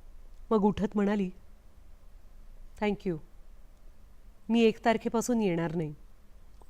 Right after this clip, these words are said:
आपल्या सेलमध्ये आल्यावर तिला बरं वाटलं. लता जोसेफला तिनं राजीनाम्याचं सांगितलं नाही. एकटीच गप्प राहून तिनं कामाचे कागद पुढ्यात ओढले. दिवसभर खाली मान घालून ती काम करत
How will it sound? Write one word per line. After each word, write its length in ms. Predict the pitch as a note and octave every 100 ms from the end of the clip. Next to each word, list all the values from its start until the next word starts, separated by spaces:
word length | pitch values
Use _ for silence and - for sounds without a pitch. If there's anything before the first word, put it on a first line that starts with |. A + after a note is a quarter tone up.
| - - - -
आपल्या 320 | G#3 A#3 B3
सेलमध्ये 420 | - A3+ A#3+ B3+
आल्यावर 300 | B3 A3 B3 A#3+
तिला 160 | G#3+
बरं 240 | F#3 F3 F3
वाटलं. 360 | E3+ - D#3 D3+ - - - - - - - - - A3
लता 320 | A3+ - C4+
जोसेफला 480 | A3 G#3+ B3 A3 B3
तिनं 220 | A#3 A3+
राजीनाम्याचं 640 | G#3+ E3+ G3 G#3 G#3 G3+
सांगितलं 540 | A#3+ G#3 F3 F3 G3 F3+
नाही. 220 | D3 D3+ - - - - - - - - - - - - - - -
एकटीच 520 | A3 - B3+ - - - - - - -
गप्प 300 | G3 A#3+ -
राहून 400 | C#4 G3+ F3+ D#3+
तिनं 300 | D3+ - A3
कामाचे 500 | A3+ G#3 F3 G3 -
कागद 300 | B3 F#3+ F3 G#3
पुढ्यात 320 | - F3+ F3 F#3
ओढले. 320 | D#3+ D3+ D#3 - - - - - - - -
दिवसभर 540 | G#3+ B3 C4+ G#3 C4 D4
खाली 280 | - G3+ A3
मान 220 | A#3 A3
घालून 280 | G#3 G3+ A3
ती 120 | B3+
काम 300 | - F#3+ E3+
करत 240 | F3+ F3+